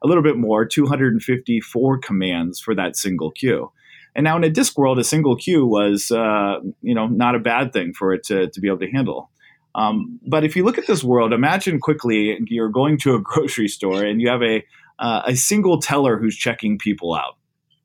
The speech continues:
Now, when forty people are shopping at that grocery store,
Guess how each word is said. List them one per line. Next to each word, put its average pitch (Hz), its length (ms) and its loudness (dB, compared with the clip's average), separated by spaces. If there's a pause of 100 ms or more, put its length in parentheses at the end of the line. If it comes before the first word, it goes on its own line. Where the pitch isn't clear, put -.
(220)
Now, 170 160 0
when 180 200 2
forty 233 320 2
people 226 280 2
are 151 60 4
shopping 143 440 2
at 120 140 2
that 113 160 0
grocery 113 380 2
store, 175 360 -2